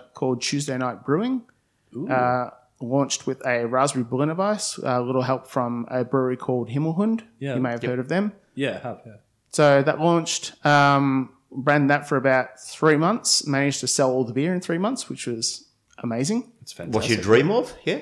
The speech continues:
Speaker 1: Yeah, yeah. Um, so that was, it was really good fun. It was really hard work, especially with a, a full-time job sitting over the top of that.
Speaker 2: Yeah,
Speaker 3: Mm.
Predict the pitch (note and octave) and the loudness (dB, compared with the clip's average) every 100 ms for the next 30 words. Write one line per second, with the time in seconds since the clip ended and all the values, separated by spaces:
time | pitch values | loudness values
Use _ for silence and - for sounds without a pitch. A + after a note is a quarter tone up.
0 | - - B3 F4+ G3+ C#3+ F#3+ G#3+ B2 A2+ | -8 -2 6 8 10 8 6 6 4 2
1 | - D#3+ D#3+ D3+ C#3+ G3 F3+ E3 D3 C3+ | 2 6 6 6 4 6 6 6 4 2
2 | F3+ C#3 D3 F3 D#3+ C#3+ - F3+ C3 B2 | 2 2 4 4 6 2 4 2 2 -2
3 | A#2 C#3+ C#3+ C#3 B2+ A#2+ C#3 G3+ A3+ - | -4 -2 -2 -2 -2 -2 0 0 -2 -10
4 | - - D3+ D3 C3+ C3+ B2 A#2+ A#2 B2+ | -8 -2 0 2 0 0 -2 -4 -6 -8
5 | - C#3 C#3 A#2 A#2 B2+ B2 - - C3 | -4 -2 -2 -2 -2 -4 -4 -4 -2 -2
6 | B2+ A#2 A2 - C#3 A#2 A#2 B2 A#2 G2+ | -2 -4 -6 -6 -6 -6 -6 -4 -4 -6
7 | F2+ A2+ A2 F#2 | -8 -6 -6 -8